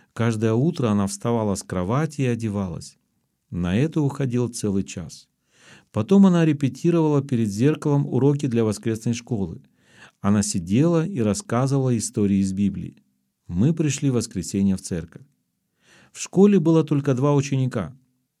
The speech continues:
я и моя сестра. Но мама готовилась так, будто там пятьсот учеников. Вечером я слышал, как она молилась: «Боже, помоги мне с этими детьми». Вы знаете, что значит быть под кровом?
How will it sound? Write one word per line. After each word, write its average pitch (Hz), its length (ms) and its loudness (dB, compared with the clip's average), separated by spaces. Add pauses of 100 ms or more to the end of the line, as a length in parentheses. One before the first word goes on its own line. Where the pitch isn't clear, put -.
(120)
я 120 260 0
и 117 60 2
моя 110 260 0
сестра. 87 500 -12 (680)
Но 95 220 2
мама 123 280 2
готовилась 104 580 -2
так, 143 360 -4 (380)
будто 107 380 0
там 113 260 -2
пятьсот 131 400 -4
учеников. 101 560 -2 (400)
Вечером 151 520 2
я 117 160 2
слышал, 139 400 -4
как 117 180 -6
она 120 160 0
молилась: 110 580 -6 (520)
«Боже, 139 480 -2 (400)
помоги 165 420 0
мне 104 180 0
с - 120 -8
этими 90 260 -4
детьми». 87 460 -8 (640)
Вы 87 140 -6
знаете, 127 420 -2
что 104 180 -4
значит 127 360 -2
быть 113 220 -8
под 117 140 -10
кровом? 117 440 -6